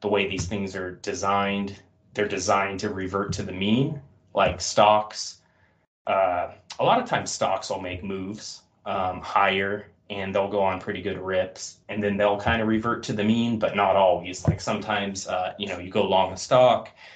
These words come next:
it's just kinda hanging out and chopping around, and then let's say they have, like, some blowout earnings or something, and they make this fat move higher, and if, you know, people are really willing to pay for this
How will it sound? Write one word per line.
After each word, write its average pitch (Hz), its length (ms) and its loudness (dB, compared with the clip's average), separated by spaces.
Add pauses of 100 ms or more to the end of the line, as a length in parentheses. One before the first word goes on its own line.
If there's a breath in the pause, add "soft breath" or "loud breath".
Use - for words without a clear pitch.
(240 loud breath)
it's - 120 -10
just 107 160 -8
kinda 95 160 -4
hanging 95 300 -2
out 92 180 0
and 92 100 -4
chopping 98 380 -2
around, 104 560 0
and 95 220 -10
then 92 200 -6
let's 95 220 -4
say 95 160 -2
they 95 120 -4
have, 92 260 0
like, 92 180 -2
some 92 220 -12
blowout 98 520 4
earnings 92 500 -4
or 92 120 -6
something, 95 560 -6
and 92 100 -4
they 90 100 0
make 90 200 -6
this - 160 -8
fat 101 400 0
move 98 220 -2
higher, 110 560 2 (460 loud breath)
and 101 120 -2
if, 98 140 -6
you 107 40 0
know, 90 140 0
people 135 340 0
are 98 100 2
really 104 260 -2
willing 104 500 2
to 95 80 -6
pay 107 320 0
for 101 220 -8
this 98 480 -4